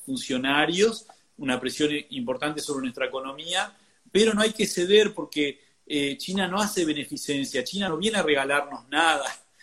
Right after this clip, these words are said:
no nos va a regalar nada. Y ceder ante estas presiones y aprobar estos tipos de acuerdos van a cercenar nuestra soberanía, nuestro futuro, nuestro, nuestra supervivencia en el futuro.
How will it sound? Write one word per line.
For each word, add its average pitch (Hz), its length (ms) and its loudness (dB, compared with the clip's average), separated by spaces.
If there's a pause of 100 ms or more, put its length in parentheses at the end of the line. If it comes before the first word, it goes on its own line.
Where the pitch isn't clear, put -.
(160)
no 147 140 -2
nos 151 160 -2
va 180 60 2
a 196 60 0
regalar 143 400 -2
nada. 135 400 -6 (180)
Y 139 140 -10
ceder 156 320 0
ante 202 180 -4
estas 180 220 -6
presiones 170 680 -4
y 139 80 -2
aprobar 139 400 0
estos 202 240 -4
tipos 165 320 -4
de 143 80 -4
acuerdos 170 720 0 (400)
van 202 260 4
a 226 180 2
cercenar 165 680 -4
nuestra 175 280 -6
soberanía, 151 680 -4
nuestro 147 260 -8
futuro, 185 640 0 (240)
nuestro, 147 460 4 (180)
nuestra 165 280 4
supervivencia 160 880 4
en 156 60 -2
el 143 100 0
futuro. 135 540 -2